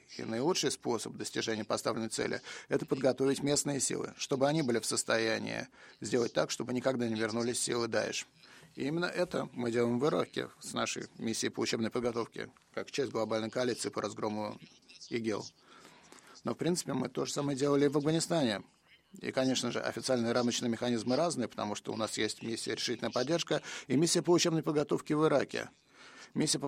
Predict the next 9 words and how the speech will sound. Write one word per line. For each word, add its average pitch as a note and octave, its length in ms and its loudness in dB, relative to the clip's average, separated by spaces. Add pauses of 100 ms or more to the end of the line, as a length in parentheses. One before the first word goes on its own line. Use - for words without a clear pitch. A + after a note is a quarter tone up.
(140)
учебной C#3 420 0
подготовке C#3+ 520 2
является C#3 380 2
частью - 640 0
глобальной A#2 400 2
коалиции, A2+ 640 0 (400)
а G#2 380 4 (1000)
учебная B2+ 420 0
под-, F#2+ 200 -8